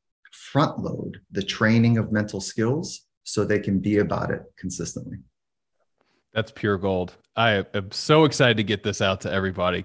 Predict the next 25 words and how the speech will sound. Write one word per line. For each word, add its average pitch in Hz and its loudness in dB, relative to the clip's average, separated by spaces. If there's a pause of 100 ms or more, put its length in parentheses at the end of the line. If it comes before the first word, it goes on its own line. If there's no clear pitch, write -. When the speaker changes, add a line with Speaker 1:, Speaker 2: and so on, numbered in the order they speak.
Speaker 2:
Gosh, 113 -2
that's 98 -8
so 104 0
good. 95 0 (300)
Um, 95 2 (340)
I 110 0
wanna 131 4
be 135 4
respectful 127 2
of 107 0
your 104 -2
time. 107 2
I 104 0
promised 110 -2
you 101 0
I'd 95 -4
get 101 -4
you 98 2
out 98 2
of 95 -2
here 98 0
five 95 0
minutes 98 -2
ago. 92 -2
So, 95 0